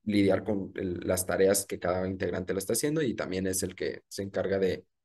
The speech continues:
las responsabilidades mismas del proyecto. Aquí nuestro Scrum Master va a ser Javier Hernández. Él es el que nos ayuda a,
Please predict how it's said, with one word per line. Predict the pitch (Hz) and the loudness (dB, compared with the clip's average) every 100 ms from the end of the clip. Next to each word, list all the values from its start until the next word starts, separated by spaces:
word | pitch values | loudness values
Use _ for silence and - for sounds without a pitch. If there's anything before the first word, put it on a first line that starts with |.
| _ _ - | _ _ -6
las | 104 95 90 | 0 2 2
responsabilidades | 90 104 98 95 95 92 90 | 0 -4 0 2 4 4 2
mismas | 90 95 | -2 -4
del | 95 | -4
proyecto. | - 90 - _ _ _ _ _ _ _ | -2 -4 -6 _ _ _ _ _ _ _
Aquí | - - | -4 2
nuestro | 127 127 | 4 4
Scrum | 120 - 123 | 4 4 4
Master | 123 123 127 131 | 6 4 4 4
va | |
a | 117 | 4
ser | 120 113 | 4 2
Javier | 120 107 107 | 4 6 6
Hernández. | 104 123 151 180 196 - - | 6 4 4 4 4 0 2
Él | 104 104 107 107 104 | 2 4 2 2 2
es | 107 110 | 2 0
el | 107 | -2
que | |
nos | 98 90 - | -2 -2 -2
ayuda | 92 95 101 101 98 - | 0 2 4 4 2 -4
a, | 87 87 82 | -4 -4 -6